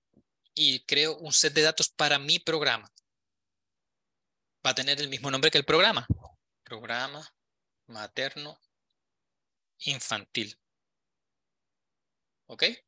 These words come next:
Hay muchas características que yo puedo definir.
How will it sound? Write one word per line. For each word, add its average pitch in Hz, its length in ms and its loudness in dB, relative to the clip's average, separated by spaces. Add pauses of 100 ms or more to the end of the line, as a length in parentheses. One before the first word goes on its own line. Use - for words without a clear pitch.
(1900)
Hay 151 160 0
muchas 165 340 0
características 143 600 -2
que 131 100 -10
yo 117 200 -10
puedo 117 220 -8
definir. 131 480 -4